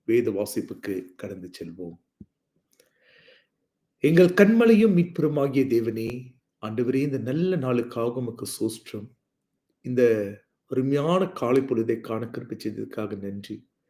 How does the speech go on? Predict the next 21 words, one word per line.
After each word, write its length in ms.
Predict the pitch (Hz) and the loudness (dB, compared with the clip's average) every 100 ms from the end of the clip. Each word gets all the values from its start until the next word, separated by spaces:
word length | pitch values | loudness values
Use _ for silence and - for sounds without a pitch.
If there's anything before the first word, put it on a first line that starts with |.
| _ _ _ _ | _ _ _ _
கடந்த 380 | - 123 123 123 | -6 -2 0 0
நாள், 400 | 123 127 - - - | 0 -2 -4 -12 -12
கடந்த 320 | 120 117 117 | -6 -4 -2
இரவு 640 | 113 127 160 131 - - _ _ _ - | 2 8 8 6 -4 -8 _ _ _ -6
கண்மணியை 520 | 127 131 143 151 151 | -4 0 4 4 6
போல 320 | 165 165 190 | 8 10 10
பாதுகாத்தீர். 840 | 196 131 123 117 117 - 110 - _ | 6 4 2 2 -2 -2 -4 -6 _
உமக்கு 360 | - 110 113 117 - | -12 -10 -6 -8 -2
சூஸ்டம் 340 | 120 117 123 | -2 -2 -6
அப்பா. 540 | 110 - - 117 120 _ _ _ _ | -8 -8 -8 -8 -8 _ _ _ _
இந்த 220 | 123 127 | -4 0
நாளிலும் 440 | 135 143 156 165 160 | 2 4 6 4 2
அப்பா, 600 | - - 165 175 - _ _ _ _ _ _ _ _ _ - _ | 2 4 4 4 -10 _ _ _ _ _ _ _ _ _ -20 _
எங்கள் 320 | - 139 135 | -4 4 6
இந்த 500 | 131 123 120 113 107 - _ _ _ _ _ | 6 4 4 4 2 -8 _ _ _ _ _
நாளை, 600 | 117 117 135 139 147 - _ _ _ _ - | -6 -2 2 2 0 -8 _ _ _ _ -10
இந்த 180 | 117 - | -8 -2
பொழுதை 500 | 131 135 139 143 - _ _ _ _ _ | 0 4 2 2 -4 _ _ _ _ _
வேத 360 | 113 135 160 | 2 4 6
வாசிப்போடு 720 | 156 135 147 - 175 185 185 180 | 6 4 2 0 0 6 6 6
தொடங்குகிறோம். 760 | 123 113 117 113 110 104 - | 2 0 -2 0 2 0 -2